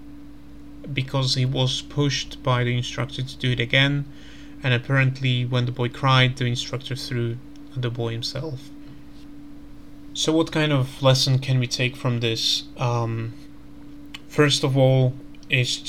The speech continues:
to, to make sure that you know who are you going to train with. Um, transparency is key here. Um, is the class, school,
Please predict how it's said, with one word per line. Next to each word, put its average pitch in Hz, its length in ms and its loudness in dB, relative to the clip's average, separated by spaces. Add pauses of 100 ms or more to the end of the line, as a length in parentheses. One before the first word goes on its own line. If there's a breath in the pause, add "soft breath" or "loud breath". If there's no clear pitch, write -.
to, 120 320 4
to 131 200 -4
make 123 180 4
sure 127 280 4
that 123 200 0
you 120 100 2
know 117 440 0 (320)
who 131 140 6
are 123 120 6
you 120 120 4
going 120 240 0
to - 180 -10
train 131 360 4
with. 143 380 0 (280)
Um, 127 260 0
transparency 127 800 0
is - 260 -6
key 139 320 -2
here. 127 400 2 (600)
Um, 120 440 -4 (720)
is 147 280 4
the 143 80 0
class, 123 680 2 (580)
school, 139 840 2